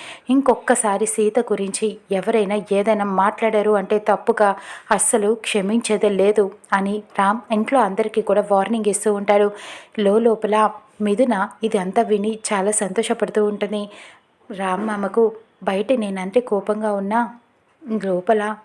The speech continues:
నా స్థానం అలానే ఉందన్నమాట" అని అనుకుంటూ ఉంటుంది. గోడ మీద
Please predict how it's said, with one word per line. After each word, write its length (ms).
నా 180
స్థానం 460
అలానే 340
ఉందన్నమాట" 580
అని 460
అనుకుంటూ 520
ఉంటుంది. 340
గోడ 240
మీద 240